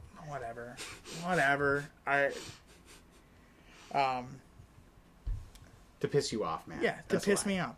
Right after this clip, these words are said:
Speaker 1: I, like the Million Dollar Man. Why wouldn't the Million Dollar Man have his goddamn belt? You know you're bringing him in for it. Bring the Million Dollar title out and get him a real jacket.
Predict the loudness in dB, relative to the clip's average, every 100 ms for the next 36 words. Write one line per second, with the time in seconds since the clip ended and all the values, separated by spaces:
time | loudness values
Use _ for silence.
0 | -8 -8 -8 -14 -14 -10 -10 2 6 8
1 | 12 12 12 12 12 10 4 0 8 10
2 | 10 10 12 12 12 12 12 10 8 8
3 | 6 10 10 10 6 4 2 -2 -2 6
4 | 10 10 12 12 12 10 8 6 8 10
5 | 10 6 -20 8 12 12 12 10 10 12
6 | 12 10 6 4 4 -6 -10 -4 6 10
7 | 12 12 12 12 12 10 8 6 0 -12